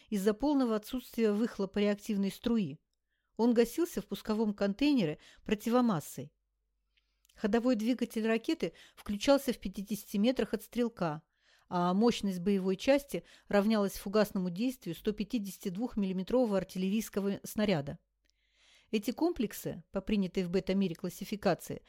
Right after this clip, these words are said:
относились к так называемым "штурмовым" и предназначались в том числе и для стрельбы из укрытий. Тут адмирала проняло по-настоящему.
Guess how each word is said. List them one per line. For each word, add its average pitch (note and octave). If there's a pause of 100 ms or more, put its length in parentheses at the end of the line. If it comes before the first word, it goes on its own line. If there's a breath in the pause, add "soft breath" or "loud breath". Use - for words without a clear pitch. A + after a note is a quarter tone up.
(280 loud breath)
относились A#3+ (280)
к -
так A3
называемым A#3
"штурмовым" A3+ (420 soft breath)
и D4+
предназначались A3
в -
том A3
числе C4
и A#3
для A3
стрельбы G3
из G3
укрытий. E3+ (840)
Тут C#4
адмирала F3 (200)
проняло F3
по-настоящему. D#3